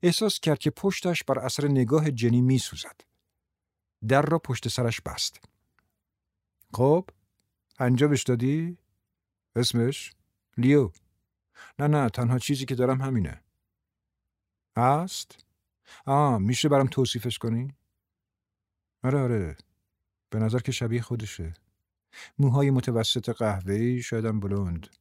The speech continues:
تا شونه‌ها. دو مسبی بسته؟ تلفن، کیف پول، اه، دیگه نمی‌دونم چی." "آدرسی نیست؟" "نه، حتماً.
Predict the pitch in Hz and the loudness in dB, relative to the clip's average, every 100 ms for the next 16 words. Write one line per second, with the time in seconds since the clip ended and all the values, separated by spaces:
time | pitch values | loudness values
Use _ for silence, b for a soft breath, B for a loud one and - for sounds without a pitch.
0 | _ - 117 - 101 85 73 _ _ _ | _ -6 -6 -2 -4 -4 -10 _ _ _
1 | _ _ _ _ _ _ _ - 131 139 | _ _ _ _ _ _ _ -4 0 2
2 | 131 - 151 135 - - 135 156 165 _ | 0 0 0 0 -2 -2 -2 -4 -12 _
3 | _ _ _ _ _ _ _ _ _ b | _ _ _ _ _ _ _ _ _ b
4 | b 151 143 127 147 156 165 165 160 - | b 2 2 2 0 2 0 -2 -4 -2
5 | 131 135 - 139 139 117 110 _ _ - | 0 0 -2 -2 -2 -4 -8 _ _ -10
6 | 117 113 110 107 - - 98 _ - 127 | -6 -4 -4 -6 -10 -14 -20 _ -6 0
7 | 143 156 147 123 107 - 95 - _ _ | 2 2 2 2 0 -2 -8 -10 _ _
8 | _ _ _ _ _ _ _ _ _ _ | _ _ _ _ _ _ _ _ _ _
9 | _ _ _ _ 131 131 143 147 160 160 | _ _ _ _ 0 2 2 4 4 4
10 | 196 220 - - _ _ _ _ _ _ | 2 -2 -10 -14 _ _ _ _ _ _
11 | _ _ _ _ _ - - 131 127 131 | _ _ _ _ _ -18 -14 -10 -6 -2
12 | 147 185 143 131 131 131 107 | 2 4 4 2 0 0 0